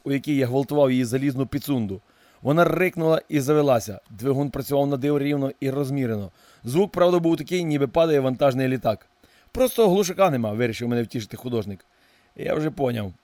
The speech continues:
відповів я, але голосу мого в рокоті цього звіра художник не чув. Радість моя все ж таки була набагато більшою, ніж розчарування. Ще один похід з кюром і буде глушак. «Яка різниця, що відкручувати?» Художник недовірливо запитав. «Ти їздити взагалі вмієш?»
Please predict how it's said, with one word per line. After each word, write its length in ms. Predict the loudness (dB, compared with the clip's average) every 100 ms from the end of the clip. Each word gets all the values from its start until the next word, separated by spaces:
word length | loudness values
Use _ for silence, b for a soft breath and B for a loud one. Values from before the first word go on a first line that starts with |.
| -10
відповів 340 | -6 -2 0
я, 220 | 0 0 0
але 200 | 0 2
голосу 400 | 0 0 -2 -2
мого 220 | 0 0
в 60 |
рокоті 340 | 0 -2 -6 -6
цього 260 | -2 -2
звіра 240 | 0 -2 -2
художник 480 | -4 -2 -2 -2 -4
не 140 | -4
чув. 240 | -4 -8 -8 b b b b
Радість 440 | -2 6 6 6 -2
моя 240 | 0 -2
все 160 | -2 -6
ж 60 |
таки 180 | -8 -8
була 200 | -4 -2
набагато 340 | -2 -2 -4 -4
більшою, 340 | -6 -6 -4
ніж 320 | -4 -4 -6
розчарування. 640 | -10 -8 -6 -4 -6 -8 -12 b b b
Ще 200 | -2 0
один 220 | 0 -4
похід 300 | -6 -6 -6
з 40 |
кюром 360 | -2 0 0 -4 -8
і 60 |
буде 240 | -4 0 0
глушак. 460 | -2 -4 -8 -10 _ b b b -4
«Яка 220 | -2 0
різниця, 360 | 0 -2 -4 -4
що 120 | -4
відкручувати?» 580 | -6 -6 -8 -8 -10 -16 _ -8
Художник 440 | -2 -2 -2 -4
недовірливо 500 | -4 0 -2 -2 -4
запитав. 420 | -6 -8 -8 -8 -12 _ _
«Ти 280 | -8 -4 -4
їздити 640 | -4 -6 -6 -6 -6 -6
взагалі 380 | -6 -4 -4 -4
вмієш?» 380 | -4 -6 -8